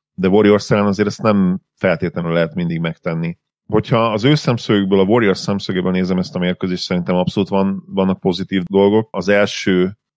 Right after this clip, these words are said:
ö, negyedben és, és a, és a harmadik negyedben gyakorlatilag azt csináltak, amit akartak a támadó oldalon, és azért ezt,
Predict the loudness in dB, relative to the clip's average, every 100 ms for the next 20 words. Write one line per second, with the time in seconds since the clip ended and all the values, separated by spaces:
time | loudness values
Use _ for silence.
0 | _ -2 0 2 2 0 0 -2 -2 -4
1 | -6 -6 -10 -8 -2 0 0 -6 -12 -2
2 | 0 0 -2 -4 -4 -4 -4 -4 -4 -6
3 | -10 _ _ 0 0 2 2 4 2 0
4 | 0 0 -2 -4 -6 -4 -4 -6 -8 -6
5 | -6 -2 -2 -2 -8 -6 -4 -4 -4 -2
6 | 0 0 0 -2 -6 -6 -2 0 -2 -6
7 | -16